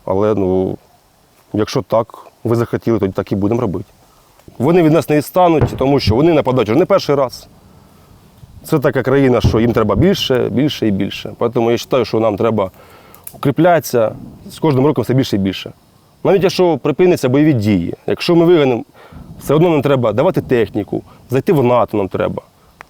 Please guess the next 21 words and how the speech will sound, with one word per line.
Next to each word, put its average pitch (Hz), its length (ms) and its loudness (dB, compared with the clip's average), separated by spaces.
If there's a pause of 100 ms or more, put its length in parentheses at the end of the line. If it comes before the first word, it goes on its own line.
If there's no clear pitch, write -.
(300)
Нам 120 220 0
треба 151 460 2 (180)
заміновувати 170 540 2
всі 160 180 -4
кордони 131 580 2
вокруг 104 320 -2
нас, 85 380 -4
тому 143 240 2
що 117 500 0 (460)
з - 40 -20
такими 139 260 0
сусідами, 156 320 2
як 107 120 -2
у 98 40 0
нас, - 300 -6 (440)
ну, 98 160 -4
треба 156 220 0
бути 135 200 0
готовим 120 260 0
до 101 60 -2
всього. - 280 -8